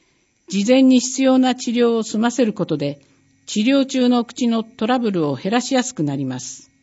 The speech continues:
また、治療中も定期的に歯科健診を受けることで、異常を早期に発見し、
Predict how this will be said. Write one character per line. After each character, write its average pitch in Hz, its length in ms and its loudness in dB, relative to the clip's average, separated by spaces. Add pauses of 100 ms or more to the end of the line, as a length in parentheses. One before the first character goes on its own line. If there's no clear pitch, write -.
(460)
ま 185 160 -2
た、 190 280 -4 (500)
治 - 140 -4
療 262 260 2
中 247 240 -2
も 214 180 0
定 240 240 2
期 269 120 -14
的 254 240 0
に 220 120 2
歯 220 120 -8
科 277 140 -2
健 269 200 4
診 175 240 2
を 147 80 0
受 147 100 -6
け 202 80 0
る 196 80 0
こ 160 140 -6
と 151 100 -6
で、 131 220 -8 (580)
異 185 200 -4
常 240 340 4
を 220 80 -2
早 269 260 2
期 190 140 -2
に 147 100 0
発 - 240 -10
見 180 200 0
し、 165 300 -8